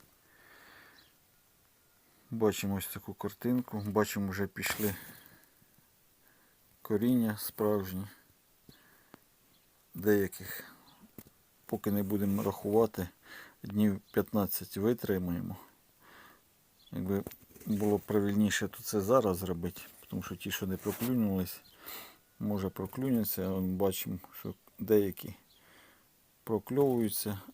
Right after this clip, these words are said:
а деякі он без коріння. Як ось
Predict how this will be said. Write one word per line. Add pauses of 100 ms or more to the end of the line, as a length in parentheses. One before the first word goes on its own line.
(120)
а
деякі (320)
он (1080)
без
коріння.
Як
ось